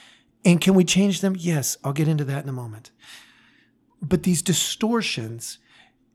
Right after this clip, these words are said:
as we build on them, we create narratives that are distorted. There's, they may be slightly distorted, massively distorted, but they're distorted. And it all stems,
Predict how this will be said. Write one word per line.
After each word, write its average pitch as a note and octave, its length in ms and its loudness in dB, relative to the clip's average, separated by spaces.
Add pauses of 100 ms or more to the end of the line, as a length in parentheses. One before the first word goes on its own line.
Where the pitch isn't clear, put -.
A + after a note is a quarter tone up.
(180)
as F#3 320 2
we G#3+ 180 2
build A#3+ 460 4
on G#2+ 280 -4
them, A2+ 400 -6 (880)
we F#3 220 4
create G#3+ 520 0
narratives E3+ 880 0 (400)
that D#3 200 -2
are D#3 260 -2 (280)
distorted. C4 560 -2 (400)
There's, D#3 300 -4
they D#3 180 2
may E3 140 2
be D3+ 120 0
slightly D3+ 480 -2
distorted, F3+ 600 0 (120)
massively D3+ 720 0
distorted, F#3+ 640 0 (1200)
but D#3+ 160 4
they're F#3 140 8
distorted. A#2+ 520 -2 (1500)
And E3 160 4
it E3+ 120 -4
all G#3 340 -4
stems, C#3 920 0